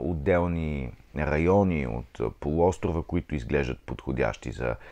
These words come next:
десантна операция. Не е много ясно при това положение дали тя ще бъде изпълнена. Въпросът обаче е, че с, а, оглед на изминалите събития, независимо че изтича огромно количество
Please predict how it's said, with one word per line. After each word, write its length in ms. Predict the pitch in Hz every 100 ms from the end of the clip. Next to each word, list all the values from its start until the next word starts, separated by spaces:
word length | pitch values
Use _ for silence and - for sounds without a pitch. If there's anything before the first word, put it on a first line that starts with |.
| - - -
десантна 520 | 78 82 73 67 64
операция. 920 | 60 - 76 90 104 - 107 101 95
Не 240 | 92 104
е 60 | 107
много 380 | 104 101 101 87
ясно 400 | 87 87 85 73
при 180 | 67 69
това 180 | -
положение 640 | 65 69 71 73 82 73 65
дали 300 | 73 78 80
тя 220 | - 82 71
ще 160 | -
бъде 320 | 65 76 64 - - - -
изпълнена. 760 | 85 82 - 117 120 123 123 123 - -
Въпросът 720 | 98 104 - 117 127 120 -
обаче 640 | 104 98 101 - 98 95
е, 100 | 107
че 180 | - 98
с, 440 | 78 90 - - 98
а, 260 | 92 87 -
оглед 440 | 104 117 110 98 -
на 280 | 98 92
изминалите 640 | 92 92 113 120 98 85 -
събития, 640 | - 87 92 87 82 92
независимо 800 | 113 107 82 87 101 - 117 110
че 180 | - 101
изтича 600 | 92 - - 139 - 101
огромно 580 | 95 92 101 101 98 87
количество 840 | - 98 101 - 90 - 87 87